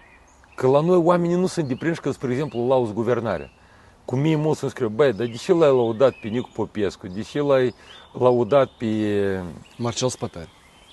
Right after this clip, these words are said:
Speaker 1: Marcel Spătari, de ce pe doamna Dabija?” Uh, uh, odată l-am laudat pe domnul director de la A S P, iar ne-o sărit în cap, „Băi, dar stai că au fost probleme cu Blancheti.” Băi, băieți, noi trebuie să ne deprindem când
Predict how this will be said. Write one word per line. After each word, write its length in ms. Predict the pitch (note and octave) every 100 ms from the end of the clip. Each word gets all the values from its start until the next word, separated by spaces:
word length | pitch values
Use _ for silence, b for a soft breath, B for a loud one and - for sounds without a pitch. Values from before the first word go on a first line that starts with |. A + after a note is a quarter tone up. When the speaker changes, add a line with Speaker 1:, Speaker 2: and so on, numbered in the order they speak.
| -
Speaker 1:
Marcel 420 | - A#2 - E3 D#3
Spătari, 580 | - C3+ - A2 F#2+
de 80 | F#2
ce 300 | A2+ D3+ D3 -
pe 100 | B2
doamna 420 | G#2+ B2+ B2+ B2
Dabija?” 580 | G2 A#2 F#2+ G#2+ F#2 G2+ b b b b b - A#2+
Uh, 680 | A#2+ A#2 A#2 A2+ G#2+ G2 E2 - _ -
uh, 220 | A2 G#2 F2+ D2 - -
odată 440 | A2 A2 D3+ D3 C#3
l-am 300 | C3+ B2+ B2+
laudat 380 | B2 A#2+ C#3+
pe 140 | A#2 A#2
domnul 300 | G#2+ C3 A#2
director 440 | G#2 B2 - G#2+
de 140 | G2 G#2+
la 120 | G2+
A 60 |
S 100 | G2 - G#2+
P, 40 | E3 F#3 - _ _ _ _ _ _ _ - D#2+
iar 180 | A2 E3
ne-o 160 | D#3+ D3+
sărit 320 | - B2+ B2
în 100 | B2
cap, 180 | B2 G#2+
„Băi, 240 | A2 D3+
dar 140 | B2+ C3
stai 160 | D3+
că 80 | C#3
au 80 | A#2+
fost 220 | A#2 C3
probleme 300 | - A#2+ B2+
cu 120 | -
Blancheti.” 400 | A2+ A#2+ A#2 F#2+
Băi, 120 | F2+ C3
băieți, 280 | D3 A2 - b b b b b b -
noi 200 | A2+ C3
trebuie 320 | C#3+ F3 E3+
să 100 | D3+
ne 80 | C#3
deprindem 560 | B2 C#3+ D#3 A2+ D2+
când 340 | - C3+ G2+